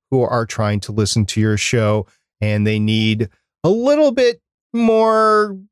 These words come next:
push to get the podcast where they already are. We've covered that before in this show.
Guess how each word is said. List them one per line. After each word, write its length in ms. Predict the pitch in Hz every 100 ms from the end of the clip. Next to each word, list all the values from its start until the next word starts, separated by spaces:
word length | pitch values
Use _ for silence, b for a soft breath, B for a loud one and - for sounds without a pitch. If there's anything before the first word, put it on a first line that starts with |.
| _
push 340 | 233 202 - -
to 120 | 208
get 240 | 175 190
the 80 | 190
podcast 420 | 170 170 175 165
where 200 | 165 165
they 120 | 160 160
already 520 | 143 135 135 135 143
are. 340 | 143 104 - _ _ -
We've 200 | 110 95 _ 139
covered 200 | 113 113
that 260 | 110 104 _ _ -
before 340 | 107 110 104
in 60 | 98
this 140 | 98
show. 280 | - 98